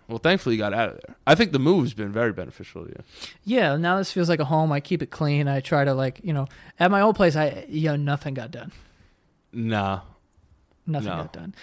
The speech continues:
Speaker 2: Here, like, obviously, like, it happens. Like, your, your clothes get everywhere, your stuff gets messy, but I always clean it. Like, I
Speaker 1: Yeah.
Speaker 2: always, like, like, yesterday, this place was fucked up.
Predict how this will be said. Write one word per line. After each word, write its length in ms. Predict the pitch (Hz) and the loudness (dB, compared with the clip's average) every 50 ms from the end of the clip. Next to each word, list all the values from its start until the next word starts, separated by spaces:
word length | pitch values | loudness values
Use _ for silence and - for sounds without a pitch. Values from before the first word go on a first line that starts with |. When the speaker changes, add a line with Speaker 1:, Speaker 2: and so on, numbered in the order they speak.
| - - - | -20 -20 -10
Speaker 2:
Here, 340 | - - 226 240 254 262 254 | -2 2 4 6 8 8 8
like, 280 | 226 190 180 160 - - | 8 6 4 4 2 2
obviously, 480 | - 190 220 240 226 - - 226 220 196 | 4 4 4 4 2 0 2 2 2 4
like, 240 | 175 175 160 151 - - | 4 4 2 0 0 -2
it 120 | - 185 | -2 2
happens. 380 | 196 240 156 - 160 147 139 - | 4 4 4 4 0 -4 -2 0
Like, 160 | 147 143 147 | 0 0 2
your, 160 | 156 151 151 | 2 2 2
your 240 | 143 143 143 151 151 | 2 2 0 0 0
clothes 300 | - - 190 190 185 170 | 2 4 6 6 6 6
get 100 | 165 180 | 4 4
everywhere, 440 | 175 165 165 160 156 160 156 156 156 | 4 4 4 4 4 6 6 6 6
your 160 | 151 151 147 - _ - | 4 2 0 -6 _ -14
stuff 240 | - - - 170 - | -8 -2 -2 -2 0
gets 160 | - 160 - | -2 -4 -4
messy, 260 | - 151 151 147 156 147 | -4 -4 -4 -2 -2 -2
but 220 | 147 160 151 147 | 0 0 0 0
I 160 | 147 151 156 | 2 2 0
always 880 | 151 - 160 165 170 165 165 160 160 156 156 147 - - - - - _ _ | 2 2 4 6 6 6 6 6 6 4 2 0 -4 -10 -14 -16 -20 _ _
clean 220 | - - 202 175 - | -2 0 0 0 -2
it. 40 | - _ _ _ _ _ _ _ _ _ - | -4 _ _ _ _ _ _ _ _ _ -10
Like, 120 | 156 147 147 | -8 -4 0
I 40 | 147 | 2
Speaker 1:
Yeah. 60 | 151 | 2
Speaker 2:
always, 300 | 156 160 156 147 143 - | 2 2 2 0 -2 -4
like, 240 | 147 135 131 - - _ _ - - _ - | -6 -6 -6 -10 -14 _ _ -20 -14 _ 0
like, 120 | 185 175 | 2 4
yesterday, 300 | 175 214 220 - - 180 165 | 6 6 6 6 4 2 0
this 80 | 151 | 2
place 180 | - 185 165 - | 2 0 0 0
was 120 | 147 - | -2 -10
fucked 460 | - - - - 190 170 143 - - 147 | -10 -10 -2 4 4 4 4 4 -2 -8
up. 180 | 131 147 - | -8 -8 -12